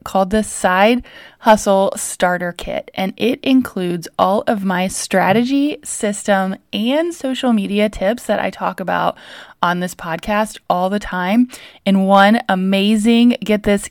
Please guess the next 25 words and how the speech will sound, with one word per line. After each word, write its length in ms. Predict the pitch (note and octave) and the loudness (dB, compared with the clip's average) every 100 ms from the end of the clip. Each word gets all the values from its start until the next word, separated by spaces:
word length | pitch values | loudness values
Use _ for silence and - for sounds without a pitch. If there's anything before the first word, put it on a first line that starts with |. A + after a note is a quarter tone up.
| _ | _
e-course. 600 | G3+ G#3 G3+ - - - | -2 -2 -2 -2 0 0
So 160 | - G#3 | -2 -2
there's 300 | G#3 A#3 G3+ | 2 2 2
so 320 | - - G#3 | -4 0 0
much 260 | A3+ C#4 C#4+ | 2 0 0
information 840 | A3 A#3 B3 A3 F#3 F#3+ - A#3+ | 0 2 4 2 0 -2 0 2
that 160 | A3+ G3 | 4 4
I 120 | F#3+ | 2
wanted 360 | F#3 F#3+ G3 G#3 | 2 2 0 -2
to 100 | A3+ | -6
share. 440 | - F3+ F3+ G3+ - | -4 2 4 4 2
I 100 | G#3 | -2
put 320 | - - G#3+ | 0 0 2
it 200 | A3+ B3+ | 2 0
in 260 | G#3+ G3+ G3+ | -2 0 0
an 160 | - - | -2 -4
e-course 560 | - G3+ - F#3+ G3 - | -6 -6 -2 0 0 -4
for 340 | - F3 F3+ | -8 -4 -2
you, 320 | G3 B3+ D#4+ E4 - - - | 0 0 -2 -4 -12 -20 -10
complete 520 | - A3+ - C#4 C#4 - | -2 -2 0 -2 0 2
with 280 | G3+ F#3+ | 2 2
tutorials, 920 | - G3 - - C#4 C4 B3+ A#3+ A#3 - | -2 -8 -6 2 4 6 6 4 2 -4
P 200 | - B3+ | -2 0
D 160 | A#3+ | 4
F, 260 | A3 G#3+ | 6 6